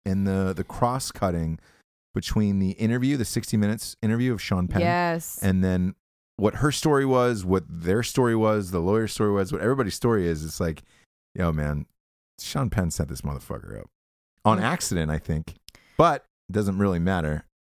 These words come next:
Speaker 2: I don't know. You don't think fucking dirty Sean Penn will be like, "I'm gonna do it. I'm
Speaker 1: No.
Speaker 2: gonna be the one." No.
Speaker 1: No. And I'll tell you why. Because he did a doc with, uh,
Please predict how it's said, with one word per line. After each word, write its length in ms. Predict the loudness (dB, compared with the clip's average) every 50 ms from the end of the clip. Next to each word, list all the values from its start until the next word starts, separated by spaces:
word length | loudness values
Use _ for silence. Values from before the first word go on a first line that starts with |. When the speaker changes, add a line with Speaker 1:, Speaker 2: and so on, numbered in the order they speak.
| _ _ _ _ _ _ _ _ _
Speaker 2:
I 140 | -14 -14 -6
don't 260 | -2 -2 -2 0 -2
know. 320 | -2 0 0 0 0 0 0
You 120 | 0 -2
don't 220 | -2 -2 -4 -4 -4
think 260 | -2 -2 -2 -2 -4
fucking 320 | -4 -4 -2 -4 -4 -4 -2 0
dirty 320 | 0 2 2 2 0 -2
Sean 420 | -4 -4 -2 -2 0 0 -2 -2
Penn 300 | -2 -2 -2 -2 -2 -4
will 80 | -4 -6
be 120 | -6 -8
like, 220 | -8 -10 -12 -14 -14 _
"I'm 140 | -10 -10 -10
gonna 140 | -10 -10 -12
do 180 | -14 -14 -14 -14
it. 520 | -12 -12 -12 -14 -16 -16 _ -16 -16 -16 _ _ _ _ _ _ _ _ _ _ _ _ _ _ _ _ _ 2
I'm 80 | 4 4
Speaker 1:
No. 300 | 6 4 4 4 4 4
Speaker 2:
gonna 120 | 4 2
be 60 | 2 0
the 180 | -2 -2 -2
one." 300 | -2 -2 -4 -4 -2 -2
No. 120 | 2 2 4
Speaker 1:
No. 340 | 4 4 4 2 2 0 0
And 100 | 2 2
I'll 100 | 2 2
tell 180 | 2 2 2 2
you 120 | 2 2
why. 340 | 4 4 6 6 6 4 2
Because 200 | 2 0 0 0
he 80 | 0 0
did 200 | 0 0 2 2
a 60 | 0 0
doc 420 | 0 2 2 2 0 -2 -2 0
with, 420 | 2 2 2 0 -4 -10 -18 -16 -6 -2
uh, 880 | -2 0 0 0 -2 -2 -2 -4 -4 -6 -6 -8 -8 -10 -10 -12 -14